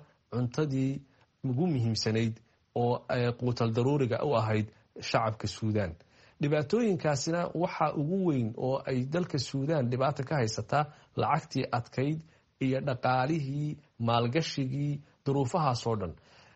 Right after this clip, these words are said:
Dadka dhaqaalaha aad u faalleeyaa waxay tilmaamayaan Suudaan haddii cunaqabataynta uu Maraykanku ka qaado,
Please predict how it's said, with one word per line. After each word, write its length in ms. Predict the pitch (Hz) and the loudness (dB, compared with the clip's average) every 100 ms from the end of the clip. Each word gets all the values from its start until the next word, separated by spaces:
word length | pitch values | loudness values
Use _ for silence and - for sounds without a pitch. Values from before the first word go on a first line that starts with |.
| _ - | _ -2
Dadka 360 | 240 254 - 185 | 0 0 -4 -2
dhaqaalaha 720 | 170 - 151 175 175 160 160 - _ _ | 0 2 2 2 0 0 0 -2 _ _
aad 280 | 190 185 143 - _ _ - | 0 2 0 -8 _ _ -4
u 180 | 180 165 | -4 -2
faalleeyaa 720 | - 127 120 113 110 107 101 | 2 2 4 2 2 2 0
waxay 280 | 139 - 147 | -2 -2 -4
tilmaamayaan 760 | 127 135 131 151 143 107 98 92 - _ _ _ | -2 -2 0 0 2 0 -2 -4 -10 _ _ _
Suudaan 520 | - - 156 165 196 123 | -10 -4 0 2 2 0
haddii 580 | 110 117 117 143 165 185 - _ | -2 -2 -2 -2 0 -2 -4 _
cunaqabataynta 760 | - 135 131 123 120 156 170 - | -2 0 2 0 0 -2 -2 -2
uu 140 | 131 113 | 0 2
Maraykanku 460 | 151 175 135 107 | 2 2 -2 -4
ka 120 | 104 123 | -4 -4
qaado, 400 | 107 95 101 | -2 0 0